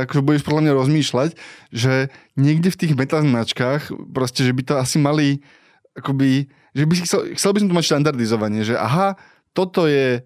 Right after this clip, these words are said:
tak, ako to videl fotoaparát, aj keď to je tiež zaujímavá debata o tom, že ako to vidí fotoaparát, lebo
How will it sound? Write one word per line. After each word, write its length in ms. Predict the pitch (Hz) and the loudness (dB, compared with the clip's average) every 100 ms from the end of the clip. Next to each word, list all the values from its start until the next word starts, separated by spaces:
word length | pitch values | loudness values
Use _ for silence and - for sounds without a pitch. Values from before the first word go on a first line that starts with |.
| _ | _
tak, 260 | 156 165 - | -4 -4 -4
ako 200 | 147 170 | -4 -2
to 100 | 151 | -2
videl 300 | 131 139 139 | -2 0 0
fotoaparát, 640 | 123 113 127 127 160 165 160 | -2 -4 -2 -2 -2 -2 0
aj 140 | 123 | 0
keď 120 | 127 | -2
to 100 | 123 | -2
je 80 | 131 | -2
tiež 180 | 123 135 | 0 0
zaujímavá 340 | 123 123 120 117 | 0 0 0 0
debata 240 | 123 123 | -2 0
o 100 | 120 | -2
tom, 140 | 117 123 | 0 0
že 80 | 123 | 0
ako 260 | 139 - | -2 -4
to 100 | 127 | -2
vidí 220 | 127 127 127 | -2 0 -2
fotoaparát, 580 | 120 127 120 135 131 | -2 -2 -2 -2 -2
lebo 400 | 120 120 120 120 | 0 0 0 -2